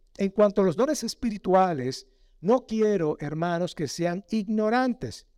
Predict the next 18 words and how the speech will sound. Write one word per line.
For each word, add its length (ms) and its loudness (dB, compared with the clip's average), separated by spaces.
Pablo 300 2
recalca 580 0
tres 280 -2
cosas 320 0
que 140 -4
no 120 -2
debemos 340 0
de 80 0
ser 220 0
ignorantes: 680 -4
la 160 -2
salvación 560 -2
de 100 2
Jesucristo, 720 -2
los 200 -6
dones 300 2
del 140 -2
Espíritu 640 -2